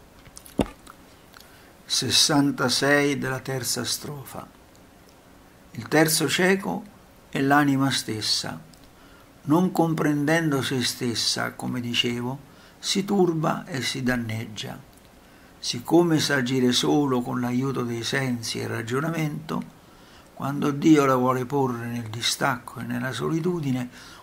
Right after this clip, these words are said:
ove non può servirsi delle sue potenze né compiere alcun atto,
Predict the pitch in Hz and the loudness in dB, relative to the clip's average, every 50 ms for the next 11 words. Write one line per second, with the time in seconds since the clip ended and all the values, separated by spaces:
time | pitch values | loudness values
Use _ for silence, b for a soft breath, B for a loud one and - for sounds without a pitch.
0 | B B - - 143 139 139 131 123 120 117 123 127 123 120 - 147 135 127 - | B B -6 0 2 4 6 8 8 6 6 4 2 0 -2 -2 -2 0 0 0
1 | - - 123 120 117 117 131 139 123 107 - - - - 117 117 - - - 123 | -2 -2 -4 -6 -4 -4 -2 -2 -2 -2 -2 -2 -2 -2 -6 -8 -8 -8 -6 -6
2 | 117 117 113 - - 131 123 123 - 139 143 147 147 151 143 135 127 123 - - | -6 -4 -6 -6 -6 -6 -8 -6 -4 -4 -2 -2 -2 -2 -2 -4 -4 -4 -4 -4
3 | - 123 - - B B B B B B B B - 127 127 127 123 - - 143 | -4 -6 -10 -12 B B B B B B B B -4 0 0 0 2 2 2 2
4 | 139 135 123 123 - 131 123 127 120 117 - 131 127 139 156 160 - 156 - - | 2 2 2 0 0 0 -2 -2 -2 -4 -6 -6 -2 0 0 0 0 -2 -10 -12
5 | - - - | -12 -12 -12